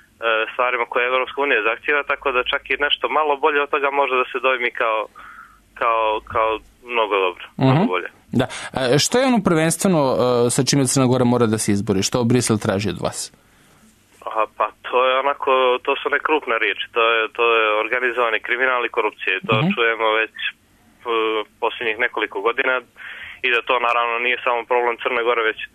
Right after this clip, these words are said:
Speaker 1: generalno Balkana i mislim da je to upravo razlog zašto su i počeli naravno od najtežih poglavlja, čuvenih poglavlja dvadeset tri, dvadeset četiri o pravosuđu i vladavini prava.
Speaker 2: Da,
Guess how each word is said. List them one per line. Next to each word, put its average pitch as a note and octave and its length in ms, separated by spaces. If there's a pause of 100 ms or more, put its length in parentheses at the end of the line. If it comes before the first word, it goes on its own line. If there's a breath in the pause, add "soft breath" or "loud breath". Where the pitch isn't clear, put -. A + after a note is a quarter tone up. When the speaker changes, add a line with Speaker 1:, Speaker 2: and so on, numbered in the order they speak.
(800)
Speaker 1:
generalno B2 580
Balkana C#3+ 500
i C3+ 140
mislim D3 240
da D3+ 60
je D3 80
to E3 200
upravo D#3 280
razlog D#3 340
zašto C#3+ 340
su - 100
i C#3+ 40
počeli C3+ 360
naravno B2 420
od A#2 120 (640 loud breath)
najtežih B2 500
poglavlja, G#2+ 500 (320)
čuvenih G#2+ 420
poglavlja G#2 400
dvadeset G2+ 280
tri, G#2+ 120
dvadeset G2 240
četiri G#2 220
o F#2+ 40
pravosuđu G2 640
i F#2+ 140
vladavini F#2 440
prava. F2+ 220
Speaker 2:
Da, C#3+ 100